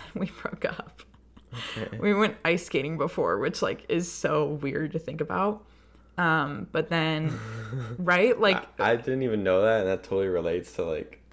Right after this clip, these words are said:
Speaker 1: your own experiences.
Speaker 2: Yeah, like <laughs>
Speaker 1: Yeah. It was, it was just so, it was so weird. And, um, this, like, song came on in the car,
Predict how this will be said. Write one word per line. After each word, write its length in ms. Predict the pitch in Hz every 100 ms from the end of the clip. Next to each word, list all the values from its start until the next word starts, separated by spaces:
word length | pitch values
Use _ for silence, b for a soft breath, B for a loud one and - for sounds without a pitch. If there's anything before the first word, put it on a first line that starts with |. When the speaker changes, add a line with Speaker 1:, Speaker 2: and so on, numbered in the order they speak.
| - - -
Speaker 1:
your 340 | 170 156 135
own 160 | 143 156
experiences. 480 | - - 190 214 151
Speaker 2:
Yeah, 320 | 151 92 -
like 140 | 160
<laughs> 160 | 147 -
Speaker 1:
Yeah. 360 | 254 196 127 - - B B B B
It 120 | 277
was, 200 | 269 262 -
it 100 | 277
was 180 | 285
just 200 | 277 285
so, 140 | - 277
it 120 | -
was 160 | 247 -
so 240 | 277 269
weird. 520 | 240 247 254 226 185 -
And, 460 | 202 196 190 190 180 -
um, 460 | 185 170 156 160 - - - - _ - _ - -
this, 260 | 180 175 175
like, 140 | 170
song 400 | - - 170 180
came 260 | 180 196 175
on 180 | 170 170
in 100 | 165
the 80 | 165
car, 880 | - 160 160 156 156 156 160 165